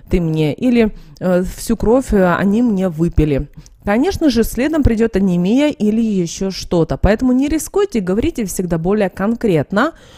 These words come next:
чтобы выражало вашу мысль, но не было связано со здоровьем, проблемами, внешностью или же ещё какой-то определённой сферой жизни. Не стоит забывать и о том,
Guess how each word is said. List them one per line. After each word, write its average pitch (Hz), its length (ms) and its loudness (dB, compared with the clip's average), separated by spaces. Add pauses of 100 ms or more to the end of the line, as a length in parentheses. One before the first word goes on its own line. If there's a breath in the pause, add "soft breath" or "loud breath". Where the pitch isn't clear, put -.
(140 loud breath)
чтобы 294 420 0
выражало 226 640 4
вашу 175 340 0
мысль, 151 360 -4 (360 loud breath)
но 226 140 0
не 202 220 2
было 302 220 2
связано 156 500 0
со 208 180 -4
здоровьем, 180 640 2
проблемами, 160 760 0
внешностью 240 720 -2
или 311 240 2
же 269 160 2
ещё 254 320 0
какой-то 147 440 -4
определённой 165 640 0
сферой 151 400 0
жизни. 139 480 -2 (340 loud breath)
Не 202 100 -4
стоит 185 280 -4
забывать 151 400 0
и - 20 2
о 147 100 0
том, 320 300 -2